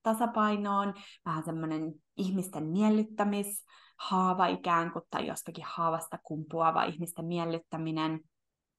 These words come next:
Ähm, ja sit niiden omien rajojen laitto ja autenttisuuteen palaaminen ja se semmonen vähän niin kuin oman voiman löytäminen. Niin tota, Mirella, m-, miten, voisitko sä jakaa tai mit-, mitä sä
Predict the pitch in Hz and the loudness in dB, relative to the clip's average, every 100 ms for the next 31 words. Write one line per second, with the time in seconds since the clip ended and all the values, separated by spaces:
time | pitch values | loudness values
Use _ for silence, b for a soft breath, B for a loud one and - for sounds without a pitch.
0 | _ _ 208 165 156 156 156 160 b b | _ _ 2 4 4 2 0 -4 b b
1 | b b - 170 151 165 - 170 - - | b b 2 6 8 6 0 -6 -6 -6
2 | 175 151 151 156 175 165 151 156 156 156 | -2 0 0 2 4 6 4 2 2 0
3 | 151 143 - - 87 - - 165 170 170 | 2 2 0 -2 0 4 4 4 0 -6
4 | 170 - 67 - - - 185 - 160 165 | -6 -4 -4 -2 0 0 0 2 6 4
5 | 180 - - - - 208 185 - - - | 4 -2 -2 -4 -6 -6 -4 0 0 0
6 | 180 - 180 175 117 170 165 180 180 185 | -2 -2 -2 0 2 2 2 0 -2 0
7 | 190 185 185 185 208 240 277 330 - _ | 0 2 2 2 2 4 4 2 -2 _
8 | b b b b _ _ 190 180 175 175 | b b b b _ _ 2 4 4 4
9 | 180 175 175 170 - - 190 190 190 190 | 6 8 8 6 -2 -6 0 2 4 4
10 | 185 185 - - - - - 196 214 220 | 4 2 -2 -6 -8 -14 -8 0 2 4
11 | 262 233 202 - - 196 202 220 214 220 | 4 6 4 0 -6 -4 4 4 4 2
12 | 220 208 208 180 175 180 175 175 180 190 | 2 4 4 2 2 2 2 0 -2 -4
13 | 185 - 175 185 185 185 170 | -4 -4 -4 -2 0 -2 -2